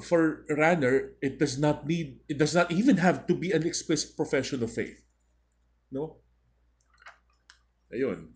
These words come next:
Kaya, <clears throat> ayun, sabi ko nga, ang operative word dito is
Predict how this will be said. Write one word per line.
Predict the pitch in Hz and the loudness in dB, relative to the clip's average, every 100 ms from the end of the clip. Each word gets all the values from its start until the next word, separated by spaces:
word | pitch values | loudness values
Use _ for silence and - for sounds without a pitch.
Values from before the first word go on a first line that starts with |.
| - | -4
Kaya, | 131 143 143 - - _ _ _ _ - | 0 2 2 0 -8 _ _ _ _ -4
<clears throat> | 180 156 131 - - _ _ _ _ _ _ _ 139 | -2 -2 -4 -8 -20 _ _ _ _ _ _ _ 0
ayun, | 123 101 110 | 2 0 -4
sabi | 135 135 143 | -2 0 0
ko | 151 | 0
nga, | 123 | 0
ang | 139 143 | 0 0
operative | - 151 151 127 | 2 2 2 -2
word | 120 123 | 0 0
dito | 113 110 113 | -2 -4 -4
is | 107 - - _ | -4 -8 -12 _